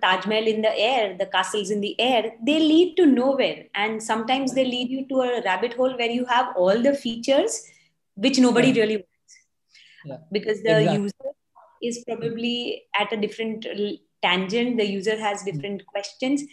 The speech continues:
Speaker 1: So I think as a startup founder or as an early stage founder,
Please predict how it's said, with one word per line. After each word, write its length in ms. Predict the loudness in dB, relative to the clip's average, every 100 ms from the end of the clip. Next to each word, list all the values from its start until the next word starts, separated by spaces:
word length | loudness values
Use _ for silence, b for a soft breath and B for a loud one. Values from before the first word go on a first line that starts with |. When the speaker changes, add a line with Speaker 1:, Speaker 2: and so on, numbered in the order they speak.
| B B
Speaker 1:
So 500 | -4 0 2 0 -4 -4
I 80 | -2
think 200 | 0 2
as 200 | 2 2
a 280 | 2 0 -2 -10
startup 440 | -10 -4 -4 -4 -4
founder 360 | -4 -2 -2 -2
or 120 | -2
as 160 | -2 -4
an 140 | -6
early 240 | -6 -6 -8
stage 420 | -6 -6 -6 -8
founder, 360 | -6 -6 -4